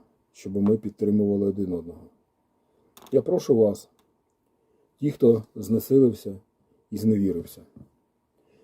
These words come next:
ті, хто втратив жагу до життя, ті, хто вже не знає, об що опертися.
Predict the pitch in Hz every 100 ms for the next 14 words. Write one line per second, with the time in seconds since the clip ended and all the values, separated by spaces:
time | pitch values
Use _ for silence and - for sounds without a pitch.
0 | _ _ 127 143 156 143 - 139 - 135
1 | 135 131 117 - 113 98 113 120 117 107
2 | 110 - 85 82 _ _ - _ _ _
3 | _ _ - 139 147 147 147 - _ 123
4 | 110 _ _ _ _ _ _ _ _ -
5 | - - 120 117 113 113 - _ _ _
6 | _ _ _ _ _ - 92 120 120 110
7 | 139 123 120 113 - - 117 107 98 90
8 | - -